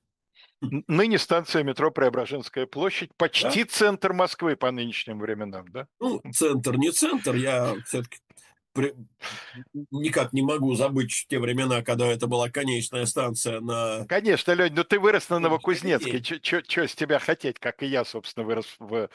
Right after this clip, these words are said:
Speaker 1: Хамовниках,
Speaker 2: Ну
Speaker 1: да?
Speaker 2: да.
Speaker 1: А для
Speaker 2: <laughs>
Speaker 1: очень многих людей, я тебя уверяю, что Преображенка — это вот историческая Москва.
Speaker 2: Нет, ну это, безусловно, историческая Москва, старая Москва, н-, не центр, но тем не менее. Так же, как и Сокольники, э, историческая Москва.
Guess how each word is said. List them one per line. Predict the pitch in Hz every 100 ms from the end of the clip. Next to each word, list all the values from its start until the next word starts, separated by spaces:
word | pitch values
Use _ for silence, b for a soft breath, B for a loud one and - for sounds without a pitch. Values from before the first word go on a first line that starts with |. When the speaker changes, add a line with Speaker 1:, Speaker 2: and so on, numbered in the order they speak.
| B B B
Speaker 1:
Хамовниках, | - 135 135
Speaker 2:
Ну | - 208 220 180
Speaker 1:
да? | 190
Speaker 2:
да. | 208 B B
Speaker 1:
А | 180 170
для | 202 233
Speaker 2:
<laughs> |
Speaker 1:
очень | 320 277
многих | 302 285 277 -
людей, | 294 233 262 269 277 262
я | 262
тебя | 262 254 277
уверяю, | 269 277 233 233 233
что | - 196
Преображенка — | 185 180 202 202 180 175 -
это | 196 208 208 208
вот | 226 226 - - 220 202
историческая | 190 233 214 - - 196
Москва. | 202 196 147 139 _ _ B B B B B B -
Speaker 2:
Нет, | 120 104
ну | 107
это, | 107
безусловно, | 120 120 165 131 117
историческая | 107 117 117 - 120
Москва, | 117 113 - 175
старая | 208 131 131 156
Москва, | 165 - - 143 139
н-, | 123 113 107 104 110 117
не | 123
центр, | - 202 104 117
но | 113 127
тем | 143 147 151
не |
менее. | 165 131 110 123 - _ b b _ _ _ _ -
Так | 120
же, | -
как | 127
и | 139
Сокольники, | 135 156 143 110 117 120
э, | 117 104 107
историческая | 107 120 107 104 - -
Москва. | 107 - 95 87